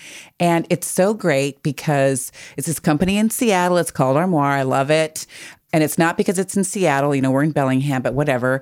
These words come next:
I have four items at a time. They pay the shipping, they do the cleaning, da, da, da, da. I can keep something as long as I want. I can send it back if I don't wear it. I can buy it.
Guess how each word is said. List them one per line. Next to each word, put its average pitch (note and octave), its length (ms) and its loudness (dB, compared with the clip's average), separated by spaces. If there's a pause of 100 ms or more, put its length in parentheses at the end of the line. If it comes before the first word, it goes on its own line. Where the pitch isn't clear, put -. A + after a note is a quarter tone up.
(380)
I D#3 80 0
have E3 180 0
four F3 560 0
items E3 360 0
at E3+ 60 -8
a F3+ 40 -2
time. C3 580 -2
They B2 120 -4
pay C3 160 -4
the B2+ 100 -6
shipping, A#3+ 600 -2
they E3+ 100 2
do C3 120 -4
the B2 120 -6
cleaning, G3 640 -2
da, D#3+ 100 -2
da, E3+ 120 0
da, C3+ 120 -2
da. A2+ 240 -6
I C#3+ 80 -2
can D3+ 160 0
keep B3 260 -6
something A3 380 -2
as F#3 140 -4
long D#3+ 180 0
as D3 100 -2
I C#3+ 100 0
want. F#3+ 420 -2
I - 20 2
can B2+ 180 -4
send B2+ 200 -2
it - 80 -8
back C#3 220 -4
if - 60 -8
I C3+ 80 0
don't C3 200 -2
wear A#3 280 0
it. A3 80 0
I - 60 0
can - 200 -2
buy G3 260 -2
it. G3 320 -2